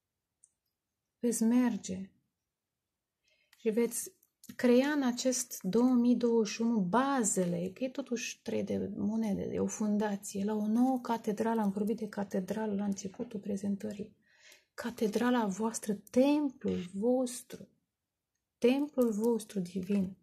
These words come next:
masculin și feminin, da? Am văzut soarele mai devreme, aici este marea, tot zic Marea Preoteasă, este împărăteasă.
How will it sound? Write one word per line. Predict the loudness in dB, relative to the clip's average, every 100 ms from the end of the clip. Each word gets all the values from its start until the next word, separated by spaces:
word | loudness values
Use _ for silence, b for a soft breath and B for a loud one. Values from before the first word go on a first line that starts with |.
| _ b b -6
masculin | -4 -2 -2 0 2 0
și | -2
feminin, | -4 0 4 4 4 4 2
da? | 0 -2 -4 -8 _
Am | 0
văzut | 0 0
soarele | -4 -4 -2 -2
mai | -2
devreme, | -2 -2 -2
aici | -2 -4
este | -6 -2
marea, | 0 0 -4 -8 _ _ _ -20 _ _ _
tot | -2 2
zic | 2
Marea | 4 2 0
Preoteasă, | -2 -2 -2 -4
este | -4 -4
împărăteasă. | -4 -4 -6 -6 -10 -10 -14